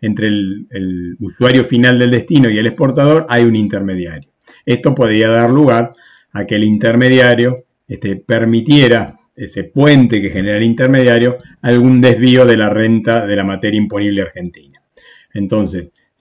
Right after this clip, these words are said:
si el intermediario, entonces, que está que entre el importador, el exportador en origen y el importador de destino,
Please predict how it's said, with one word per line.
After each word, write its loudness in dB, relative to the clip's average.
si -2
el -2
intermediario, 2
entonces, -10
que -12
está -4
que -4
entre -4
el -4
importador, -4
el -6
exportador -4
en -2
origen -2
y -4
el -8
importador -8
de -4
destino, 2